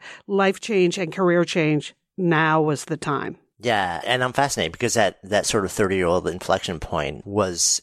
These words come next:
Speaker 2: a similar moment for me. I was
Speaker 1: It was?
Speaker 2: Yeah, at that age, I was a lawyer, and I realized very quickly I was, I was in a private firm. I was making great money. I had all the,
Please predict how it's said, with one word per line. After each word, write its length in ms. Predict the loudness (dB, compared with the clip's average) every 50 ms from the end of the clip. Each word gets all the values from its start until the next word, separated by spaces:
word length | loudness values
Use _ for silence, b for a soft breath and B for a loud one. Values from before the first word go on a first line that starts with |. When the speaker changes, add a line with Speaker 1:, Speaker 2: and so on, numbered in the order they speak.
| _
Speaker 2:
a 80 | -6 -4
similar 600 | -2 0 0 0 0 -2 -2 0 0 0 0 0
moment 480 | 0 0 0 0 0 0 -2 -2 -4
for 140 | -4 -4 -4
me. 480 | -2 0 0 2 2 2 0 -2 -6 -8 -4
I 180 | -2 0 0 2
was 360 | 2 2 0 0 0 -4 -6 -6
Speaker 1:
It 120 | -4 -2
was? 380 | 0 0 0 0 -2 -4 -6 -10 _
Speaker 2:
Yeah, 240 | -2 0 0 0 0
at 80 | 0
that 140 | -2 -2 -2
age, 180 | -2 -2 0 0
I 60 | 0
was 160 | 0 0 -2
a 80 | -4 -2
lawyer, 500 | 0 2 2 2 2 0 -2 -4 -6 -12 -8
and 640 | -4 -2 0 0 2 0 0 0 -2 -2 -4 -4 -2 0 0
I 100 | 0 0
realized 840 | 0 -2 -6 -10 -6 -4 -4 -2 -2 0 0 0 0 0 -2 -4
very 160 | -4 -4 -4 -2
quickly 480 | 0 0 0 0 0 -2 0 0 2
I 160 | 2 2 2
was, 280 | 2 0 0 0 0 0 0
I 80 | -2 -2
was 160 | -2 -2 -2
in 140 | -2 -2 -2
a 120 | -2 -4 -8
private 420 | -8 -4 -2 -2 0 0 -4 -6
firm. 360 | -4 -2 -2 -2 0 -2 -2
I 80 | -4 -4
was 220 | -4 -4 -6 -8
making 300 | -6 -6 -6 -6 -8 -6
great 240 | -4 -4 -4 -2 0
money. 260 | 0 0 2 2 0
I 60 | 0
had 180 | 0 -2 -2 0
all 160 | 0 2 2
the, 140 | 0 -2 -6